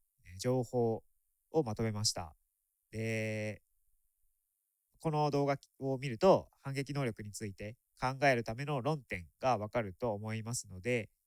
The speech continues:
興味のある人はぜひ、えー、見てみてください。はい、ではまず早速いきます。えーと、反撃能力とは何なのかですが、まあ、超ざっくり言うと、超ざっくりで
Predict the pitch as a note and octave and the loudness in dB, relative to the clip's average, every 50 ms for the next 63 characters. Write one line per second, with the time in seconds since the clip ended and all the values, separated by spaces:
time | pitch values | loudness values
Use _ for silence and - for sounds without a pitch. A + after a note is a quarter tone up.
0 | _ _ _ _ - C#3 B2 G#2 G#2+ G#2 G2+ G2+ G2 G2+ - E3+ D3+ A#2+ C3 B2 | _ _ _ _ -2 -2 -2 -2 -2 -4 -4 -4 -4 -2 0 0 0 0 -2 -6
1 | - F#2+ - _ _ _ _ _ _ _ _ _ _ _ _ E2 F2 F2 F2+ G2+ | -8 -12 -18 _ _ _ _ _ _ _ _ _ _ _ _ -18 -16 -14 -12 -12
2 | A2 - F#2 F2 F#2 F2+ E2+ - F2 F2+ F2+ F2 - - A2+ A#2+ A#2+ A2+ G#2+ F2 | -12 -12 -12 -14 -14 -16 -18 -18 -18 -16 -14 -12 -6 -4 -2 0 0 -2 -4 -8
3 | - _ _ _ _ _ _ _ _ _ _ _ _ _ _ _ _ _ _ _ | -14 _ _ _ _ _ _ _ _ _ _ _ _ _ _ _ _ _ _ _
4 | _ _ _ _ _ _ _ _ _ - A#2 B2 B2 B2 A2 G#2+ B2+ B2 - F#2 | _ _ _ _ _ _ _ _ _ -8 -6 -2 -2 -2 0 -2 -4 -6 -6 -12
5 | E2+ _ _ _ _ _ - - - G#2+ - - G#2+ - G#2 G2+ G2 - - _ | -20 _ _ _ _ _ -20 -14 -10 -8 -8 -8 -8 -8 -8 -8 -10 -10 -14 _
6 | _ _ _ _ _ - - A2+ G2+ G2 F#2+ F#2+ F#2 - - - - - _ _ | _ _ _ _ _ -18 -14 -14 -12 -12 -12 -12 -10 -10 -10 -10 -12 -16 _ _
7 | _ _ _ _ _ _ G#2+ G#2 G2+ G2 F#2+ F#2+ F#2+ F#2+ - - A2 F#2+ D#2+ - | _ _ _ _ _ _ -18 -16 -14 -12 -12 -12 -12 -14 -12 -10 -10 -10 -10 -8
8 | - D#3 E3+ F3+ F3 - F#3 E3+ E3 D3 A2+ - - - D#3+ C#3+ A#2 B2+ B2+ A#2+ | -8 -2 0 0 0 2 4 4 4 4 4 2 2 4 4 4 4 2 -2 -2
9 | A2+ F#2+ F#2 - F2+ - - _ _ _ _ _ _ _ _ _ _ _ _ _ | -6 -8 -8 -12 -14 -14 -16 _ _ _ _ _ _ _ _ _ _ _ _ _
10 | _ _ _ _ _ _ _ - - - - B2+ B2 A2+ F#2+ F#2+ G2+ - G3+ G#3 | _ _ _ _ _ _ _ -12 -12 -6 0 0 0 0 0 -4 0 4 6 6
11 | F#3+ A#2 A2+ G#2+ - _ - B2 G#2 F#2 - _ _ _ _ _ - A2 G#2 F#2+ | 6 4 2 -4 -8 _ -6 -6 -6 -8 -12 _ _ _ _ _ -12 -10 -10 -4
12 | - B2 A#2+ A2 - - _ _ _ _ - - _ - - - - - D3 A#2+ | 0 0 0 0 0 -6 _ _ _ _ -20 -20 _ -20 -20 -12 -6 -6 -4 -4
13 | G#2 G2+ - - C3 A2 G2 F#2 | -6 -8 -6 -4 -4 -4 -4 -8